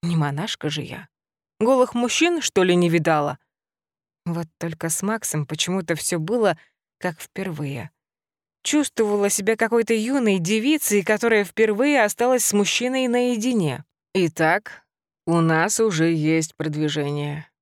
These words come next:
Он лучезарно улыбнулся. «Ты способна смотреть на обнажённого мужчину с интересом, а не со страхом». «Было бы чего бояться».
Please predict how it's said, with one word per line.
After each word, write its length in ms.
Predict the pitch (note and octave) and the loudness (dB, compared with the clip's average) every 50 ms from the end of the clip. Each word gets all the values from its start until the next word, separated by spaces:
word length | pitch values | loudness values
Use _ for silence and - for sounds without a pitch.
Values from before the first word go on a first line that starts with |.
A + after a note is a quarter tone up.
| _ _ _ _ _ _ _ | _ _ _ _ _ _ _
Он 220 | F#3 F3+ E3 D#3+ - _ | 0 2 2 0 -2 _
лучезарно 800 | - D#3 D#3+ D#3 - D#3+ D#3 C#3+ E3+ E3+ F3 E3+ E3+ E3 D#3+ D#3+ | -6 -4 -4 -4 -2 -4 -2 -2 -2 -4 -2 -2 -2 0 0 0
улыбнулся. 720 | D#3+ D#3+ E3 D3+ D3+ D3+ C#3 D3 D#3 - - - - C#3+ - _ _ _ _ _ _ _ _ _ _ _ | 0 -2 -2 -2 -2 -4 -4 -6 -6 -8 -8 -8 -10 -12 -16 _ _ _ _ _ _ _ _ _ _ _
«Ты 160 | F3 F3 E3+ | 2 2 2
способна 540 | D3+ - - E3 D#3+ - F#3+ F3+ F3 E3 E3 | 2 2 2 2 4 4 2 4 4 2 0
смотреть 480 | D#3 - E3 D#3+ D3+ E3 E3+ E3+ D#3 D#3+ | 2 2 0 0 2 2 2 2 2 2
на 140 | E3 E3 | 0 0
обнажённого 640 | D#3+ D#3 D#3+ E3 E3 D#3 E3 E3 D#3+ D#3+ D#3 D#3 D#3+ D#3+ | 2 2 2 2 2 2 2 2 2 2 0 0 2 2
мужчину 540 | D#3+ D#3+ D3+ - - F#3+ F#3+ F#3 F3 - - | 0 0 -2 0 0 0 0 0 0 -2 -4
с 140 | - - - | -6 0 2
интересом, 800 | G3+ G3 G3+ - A3+ A3+ G3 D3+ B2 D3+ - - E3 - - - _ _ _ _ _ _ _ _ | 2 2 2 2 2 2 2 2 0 -2 -4 -4 -6 -8 -10 -16 _ _ _ _ _ _ _ _
а 120 | D#3+ E3+ | 0 2
не 100 | E3 E3 | 2 2
со 160 | D3+ - D#3 | 2 0 -2
страхом». 540 | D#3 - - - G2+ - - C#3+ B2 - - _ _ _ _ _ _ _ _ _ _ _ _ _ _ _ _ _ _ _ _ _ _ _ _ _ _ _ _ _ _ _ - | -2 -2 -4 -6 -6 -6 -8 -10 -10 -10 -14 _ _ _ _ _ _ _ _ _ _ _ _ _ _ _ _ _ _ _ _ _ _ _ _ _ _ _ _ _ _ _ -8
«Было 340 | B3+ B3 D4+ E4+ E4 D4 | -2 2 2 4 4 4
бы 120 | A#3 G3+ G3+ | 2 2 0
чего 300 | - - G#3+ G3+ A3 G#3 | 0 0 2 2 2 4
бояться». 640 | F3 F#3 F#3 F#3 E3+ D#3+ D#3 - - - E3+ D3 D3+ | 4 2 4 4 2 2 2 0 -2 -2 -2 -4 -6